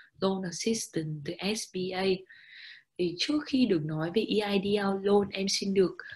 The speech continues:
làm rõ với các anh chị là E I D L loan và P P P loan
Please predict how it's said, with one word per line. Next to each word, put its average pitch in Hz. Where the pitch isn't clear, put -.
làm 165
rõ 190
với -
các 226
anh 220
chị 202
là 165
E 214
I 214
D 208
L 196
loan 196
và 165
P -
P 226
P 196
loan 202